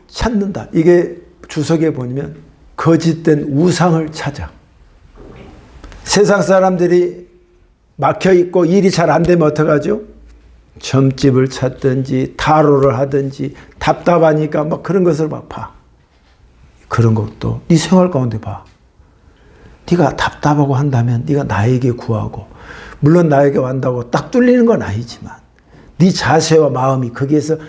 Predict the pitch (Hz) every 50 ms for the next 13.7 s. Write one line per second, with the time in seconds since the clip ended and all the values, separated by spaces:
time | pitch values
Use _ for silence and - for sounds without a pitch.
0 | - - 202 220 208 - - 254 277 262 262 262 247 214 214 214 202 190 165 175
1 | 180 175 160 147 - 190 185 156 139 139 135 135 127 139 - 220 - - - -
2 | _ - _ _ _ _ _ - - 220 262 254 226 220 220 220 220 - 196 190
3 | 196 180 165 143 165 - - - - 170 170 - - 220 214 196 185 180 165 -
4 | 123 120 - - - - - _ - - 180 196 - - 214 208 - 131 - -
5 | - 220 - - 254 277 311 302 302 294 247 - - 226 226 226 220 226 202 220
6 | 220 - 151 185 175 - 175 185 165 - - 175 - - 180 - - - - -
7 | _ _ _ _ _ _ _ - - - 127 139 131 110 - 107 101 101 104 -
8 | - - _ _ _ - _ _ _ _ _ _ _ - _ _ _ - - -
9 | - - - - - - - 175 170 165 165 - - 151 147 139 131 123 120 120
10 | 120 117 113 - - - - _ _ _ - - 214 208 - - - - - -
11 | - - 226 208 226 262 254 196 175 156 151 - - 160 123 113 117 - - -
12 | - _ _ - - - - - - 247 233 - - 320 311 311 285 214 170 170
13 | - - 185 139 120 120 131 131 135 135 - - - -